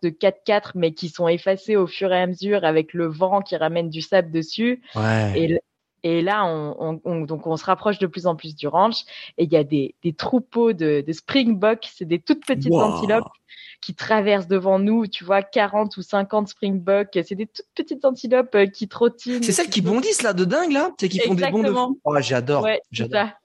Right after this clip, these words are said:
Speaker 2: Je suis beaucoup trop fan de ces animaux. <laughs>
Speaker 1: Et elles, elles passent autour de nous. Et, et là, euh, je commence vraiment à être dans le vif du sujet et à me dire, « Waouh, ok,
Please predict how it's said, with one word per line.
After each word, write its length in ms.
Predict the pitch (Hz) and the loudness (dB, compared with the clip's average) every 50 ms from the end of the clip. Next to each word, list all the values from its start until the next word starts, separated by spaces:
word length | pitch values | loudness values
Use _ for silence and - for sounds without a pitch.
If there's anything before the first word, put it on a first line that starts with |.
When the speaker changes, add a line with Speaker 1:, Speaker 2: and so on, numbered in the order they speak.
| _ _ | _ _
Speaker 2:
Je 60 | _ 147 | _ -8
suis 20 | 135 | -4
beaucoup 160 | 131 139 - | -4 -4 -4
trop 160 | - - 143 127 | -2 0 0 2
fan 220 | - 139 131 117 | 2 2 2 2
de 40 | - | 2
ces 220 | - - - 110 | 0 0 0 2
animaux. 260 | 110 113 117 127 156 - - - - - - - - - - - - - | 4 4 4 4 2 0 -4 -10 -16 -16 -18 -8 -4 -2 -2 0 2 2
<laughs> 80 | 254 - - 247 - - _ _ _ _ - - - - - - _ _ - | 0 0 0 -4 -10 -12 _ _ _ _ -20 -20 -20 -20 -20 -20 _ _ 0
Speaker 1:
Et 180 | 196 208 196 | 2 4 4
elles, 260 | 185 175 165 170 - - | 4 4 4 2 2 2
elles 140 | 185 180 175 | 0 0 -2
passent 280 | - - 269 240 247 - | -2 0 0 0 0 0
autour 260 | 233 208 - 208 214 185 | -4 -6 -6 -6 -6 -4
de 140 | 196 196 | -4 -2
nous. 420 | 196 196 214 220 226 233 240 240 233 | -2 -2 -2 -4 -4 -6 -4 -2 0
Et, 60 | 202 165 160 - - 165 | 0 0 0 0 0 0
et 40 | 170 | 0
là, 220 | 185 208 214 196 | 2 2 2 2
euh, 260 | 175 160 160 165 165 165 | 0 0 0 -2 -2 -4
je 120 | - - | -8 -8
commence 340 | - 190 170 175 170 165 165 | -6 -2 -2 0 -2 -2 -2
vraiment 340 | 170 196 196 196 202 196 190 | -2 0 0 2 2 2 4
à 60 | 180 | 4
être 180 | 180 175 175 | 2 2 2
dans 120 | 180 175 175 | 0 0 0
le 40 | 170 | -2
vif 240 | 165 196 208 190 175 | -4 -6 -6 -6 -8
du 140 | 175 180 180 | -10 -12 -12
sujet 540 | - - 202 190 185 214 214 208 208 202 | -10 -8 -6 -2 2 4 4 4 4 4
et 60 | 175 165 | 2 2
à 60 | 170 | 0
me 40 | 175 | 0
dire, « 220 | 165 185 170 160 170 | 2 2 2 4 2
Waouh, 520 | 180 180 180 175 170 170 170 160 156 156 - | 2 4 4 6 6 6 6 4 2 0 0
ok, 280 | - 190 185 185 - | 0 -2 -2 0 0